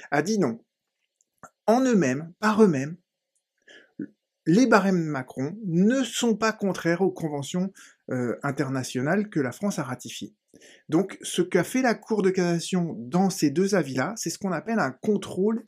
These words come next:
in abstracto de conventionnalité. Elle a dit, elle a regardé ce qu'était le droit français, elle a regardé ce qu'étaient les conventions internationales et elle a dit, « Il n'y a pas de contrariété entre les deux. » Et à peu près au même moment, il y a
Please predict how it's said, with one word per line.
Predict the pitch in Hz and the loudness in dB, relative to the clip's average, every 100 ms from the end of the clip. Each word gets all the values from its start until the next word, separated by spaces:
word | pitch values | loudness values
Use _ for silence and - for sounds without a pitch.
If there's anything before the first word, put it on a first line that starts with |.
| _ 240 | _ 0
in | 226 | 2
abstracto | 208 - - 165 170 - 202 | 0 -4 -8 -6 -8 -4 -2
de | 170 165 - - | 2 0 0 -6
conventionnalité. | 151 139 160 - 139 123 127 82 - _ - _ | -8 -6 -8 -6 -6 -8 -12 -16 -18 _ -20 _
Elle | 131 | 2
a | 139 | 2
dit, | 127 123 - _ _ _ | 2 -6 -12 _ _ _
elle | 131 | -2
a | 127 | 0
regardé | 135 214 202 190 196 | 4 6 6 4 2
ce | - 170 | 2 0
qu'était | - 185 220 262 | 2 0 2 0
le | 220 | 2
droit | 190 | 0
français, | 185 185 165 151 190 _ _ _ _ - | -2 -4 -4 -6 -8 _ _ _ _ -6
elle | 131 | -2
a | 123 | 0
regardé | 160 190 185 208 | 4 4 4 2
ce | 165 | 2
qu'étaient | 156 196 247 | 0 0 0
les | 233 | -2
conventions | 208 175 165 | 0 -2 -2
internationales | 170 156 147 139 147 139 180 | -4 -2 -4 -4 -4 -2 2
et | 160 | 2
elle | 139 | 2
a | 143 | 0
dit, « | 190 | 0
Il | |
n'y | 196 | 0
a | |
pas | 180 226 | 2 4
de | 202 | 4
contrariété | 180 214 208 190 180 160 151 127 - _ _ | 4 2 2 2 4 4 2 -4 -6 _ _
entre | 143 135 - 139 | -8 -8 -2 0
les | 131 | 0
deux. » | 107 - _ _ - - - - - _ 254 | -4 -14 _ _ -20 -20 -18 -18 -20 _ 0
Et | 262 240 - - - | 2 2 0 -6 -10
à | 156 | -6
peu | 233 233 | -4 -6
près | - 269 | -2 4
au | 220 | 4
même | 196 180 | 6 4
moment, | 165 143 131 180 _ _ | 2 2 -2 -6 _ _
il | 165 | 0
y | 196 | 2
a | 196 | 2